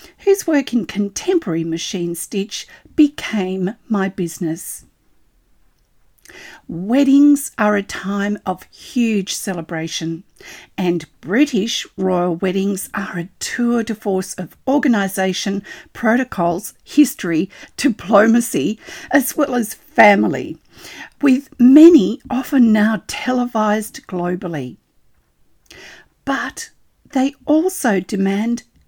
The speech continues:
grandeur and splendour on an extraordinary scale, and the marriage of Princess Elizabeth to Philip Mountbatten was no exception.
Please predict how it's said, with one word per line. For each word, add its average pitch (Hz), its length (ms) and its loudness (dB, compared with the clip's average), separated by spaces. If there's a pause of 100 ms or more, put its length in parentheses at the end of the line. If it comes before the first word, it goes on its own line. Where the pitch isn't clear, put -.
grandeur 247 640 -2 (100)
and 220 440 -2
splendour 190 760 -4 (380)
on 247 220 0
an 233 200 0 (120)
extraordinary 226 1200 0
scale, 170 540 -4 (300)
and 220 160 0
the 196 80 -2
marriage 214 640 -2
of - 240 -14
Princess 302 520 0
Elizabeth 180 560 -8
to 165 380 -4
Philip 262 440 -4
Mountbatten 165 760 -6 (100)
was 208 520 -2 (100)
no 196 480 -2 (100)
exception. - 800 -10